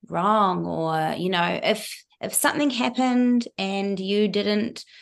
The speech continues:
listen to yourself and you took someone's advice and you did something that you weren't so happy with on the other side,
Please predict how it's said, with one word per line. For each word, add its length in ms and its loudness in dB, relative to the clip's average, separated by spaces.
listen 520 0
to 160 0
yourself 880 2
and 220 -6
you 180 -4
took 300 -8
someone's 480 -4
advice 640 0
and 120 -4
you 140 -4
did 260 -4
something 360 -2
that 100 0
you 180 0
weren't 260 2
so 100 -10
happy 220 -2
with 100 2
on 240 0
the 80 2
other 140 -2
side, 280 0